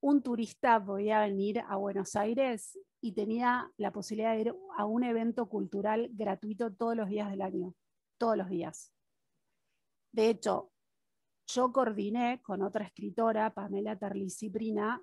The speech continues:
un ciclo que se llama Así al Conejo Blanco, donde invitábamos a cinco escritores y escritoras y a un artista a leer una vez al mes. O sea que ahí invitamos a más de cien escritores y escritoras.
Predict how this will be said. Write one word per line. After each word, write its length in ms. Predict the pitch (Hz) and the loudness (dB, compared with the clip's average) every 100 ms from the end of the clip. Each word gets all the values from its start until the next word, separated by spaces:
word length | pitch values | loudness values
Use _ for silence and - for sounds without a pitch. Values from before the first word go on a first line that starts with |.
| 359 | -6
un 240 | 214 214 | -4 -4
ciclo 680 | - - 262 - 240 247 254 | -2 -2 -2 -2 -2 -2 -6
que 80 | |
se 120 | 196 190 | -10 -8
llama 300 | 208 214 208 | -6 -4 -4
Así 300 | - 226 226 | -6 -2 0
al 200 | 226 214 | 0 -2
Conejo 460 | 202 208 - 214 | -4 -6 -6 -4
Blanco, 680 | 226 240 226 208 214 233 262 _ - - - _ | 0 0 0 -2 -4 -6 -6 _ -20 -20 -20 _
donde 360 | - 226 254 262 | 0 4 6 4
invitábamos 800 | 262 226 185 233 233 233 208 415 403 | 2 0 2 2 4 2 0 -6 -8
a 120 | 208 | -8
cinco 400 | - 254 269 254 | -4 0 0 0
escritores 840 | 233 - 226 220 226 240 240 - - - | -2 -4 -4 0 0 0 -2 -8 -20 -8
y 100 | 185 | -8
escritoras 600 | - 202 214 233 240 - | -6 -2 0 0 0 -2
y 120 | 214 | -4
a 40 | |
un 140 | 214 220 | -2 0
artista 720 | 220 - 202 - 233 254 - - | -2 -4 -8 -4 0 0 -2 -6
a 100 | 202 | -4
leer 480 | 196 196 202 226 - - | 0 2 2 0 -6 -6
una 260 | 214 214 | -2 0
vez 200 | 202 190 | 0 -2
al 120 | 202 | -2
mes. 440 | 190 175 - - - _ _ _ - _ _ _ _ _ - | -2 -4 -6 -12 -16 _ _ _ -20 _ _ _ _ _ -10
O 60 | |
sea 200 | 208 233 | 2 4
que 100 | 220 | 6
ahí 200 | 220 247 | 4 6
invitamos 600 | 294 262 214 240 254 262 - _ _ 349 | 4 4 2 2 2 0 -4 _ _ -8
a 120 | - 220 | -2 0
más 160 | 226 | 2
de 120 | 233 | 0
cien 340 | 214 - 302 302 | 0 0 2 4
escritores 580 | 254 - 208 226 233 208 | 2 -2 -2 0 -2 -4
y 40 | |
escritoras. 760 | - 196 190 175 170 165 - | -10 -8 -6 -6 -6 -10 -14